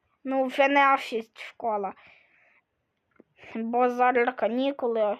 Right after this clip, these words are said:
школа там вже, м, немає ні-, нічого робити. М, даже клон не пригодився.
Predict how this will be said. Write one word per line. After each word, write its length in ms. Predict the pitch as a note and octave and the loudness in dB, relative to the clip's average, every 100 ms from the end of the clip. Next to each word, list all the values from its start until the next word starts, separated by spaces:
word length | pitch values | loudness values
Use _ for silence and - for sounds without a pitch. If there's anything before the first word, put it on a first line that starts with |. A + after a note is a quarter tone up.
| _ | _
школа 540 | _ - - A#3+ A#3 A#3 | _ -18 0 2 4 2
там 340 | A#3 A3+ G#3+ D#3 | 0 -2 -4 -16
вже, 560 | G#3+ A#3 A3 G#3+ G#3+ - _ _ _ _ _ _ _ | -16 -6 -2 0 0 -4 _ _ _ _ _ _ _
м, 720 | G#3 G#3+ A3 A3 A3 G#3+ G#3 | -10 -8 -8 -8 -8 -8 -8
немає 600 | G#3 A3+ A3+ G#3 F#3+ F#3 | -6 -6 -2 -4 -4 -8
ні-, 240 | F3 E3+ G#3+ _ A3+ - - | -12 -14 -16 _ -20 -20 -16
нічого 680 | G#3+ G#3 G#3+ - G3+ G#3 G#3+ | -12 -12 -14 -8 -8 -6 -10
робити. 720 | A3 G#3+ G3+ A3+ C#4+ - F3 _ _ _ _ _ _ _ G1+ G1+ _ _ _ _ _ _ - _ _ _ _ | -14 -14 -10 -6 -6 -8 -20 _ _ _ _ _ _ _ -16 -16 _ _ _ _ _ _ -20 _ _ _ _
М, 400 | G3 F#3 F#3+ G3 | -16 -12 -12 -10
даже 320 | G#3+ G#3+ G#3+ | -10 -12 -16
клон 440 | G#3+ G3 G#3 B3+ D4 | -16 -10 -6 -6 -6
не 100 | B3 | -8
пригодився. 1300 | - B3+ A3 A3+ - G#3 B3 G3+ G3+ G3+ - F#3+ | -10 -12 -10 -12 -12 -16 -14 -10 -10 -10 -16 -16